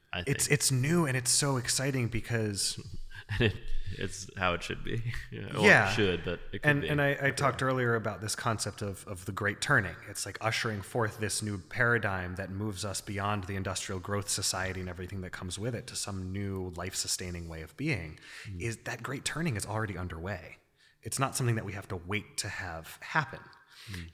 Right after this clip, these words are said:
Speaker 2: And the way that it happens is in these small, almost imperceptible at first steps.
Speaker 1: Mm.
Speaker 2: I mean, if, if you, I, I don't know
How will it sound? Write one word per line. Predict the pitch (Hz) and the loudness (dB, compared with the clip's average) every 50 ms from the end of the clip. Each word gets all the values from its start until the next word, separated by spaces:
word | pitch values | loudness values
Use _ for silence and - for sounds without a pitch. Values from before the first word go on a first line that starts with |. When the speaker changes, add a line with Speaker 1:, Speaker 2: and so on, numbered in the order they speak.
| - | -4
Speaker 2:
And | 123 123 120 113 113 | -2 0 0 2 2
the | 117 | 2
way | 101 123 135 | 4 4 4
that | 110 113 101 | 4 2 0
it | 98 | 0
happens | - - 175 180 - - 127 104 | -2 -2 -2 0 2 2 2 2
is | 104 98 98 | 2 0 -2
in | 107 101 | -2 -2
these | 104 98 - | 0 0 2
small, | - - - - 123 117 123 135 147 156 151 135 - - | 2 4 4 2 2 0 0 0 0 2 0 0 0 -2
almost | 143 165 180 165 - | 0 0 2 2 2
imperceptible | 143 139 123 - 117 - - - 151 - - 117 104 98 95 | 0 -2 -2 -2 -4 -4 -2 -4 -4 -4 -4 -2 -2 -2 -4
at | 90 - | -4 -6
first | - - 95 85 - - - | -8 -8 -8 -6 -6 -4 -4
steps. | - - - 151 - - - - - - - - - - - - - 101 | -4 -2 -2 -4 -4 -6 -6 -6 -6 -6 -6 -8 -10 -18 -20 -16 -12 -8
Speaker 1:
Mm. | 98 92 127 | -4 -2 0
Speaker 2:
I | |
mean, | 131 139 127 | 2 2 2
if, | 120 123 120 | 0 -2 -2
if | - 120 - - | -4 -4 -2 -2
you, | 117 110 107 98 - - - - - - - - - - - | -2 0 -2 -2 -4 -8 -20 -20 -20 -20 -20 -20 -12 -2 0
I, | 113 110 104 - - | 2 2 2 2 2
I | 113 | 2
don't | 107 117 113 92 90 | 4 2 2 2 2
know | 98 101 104 101 101 | 2 2 2 2 0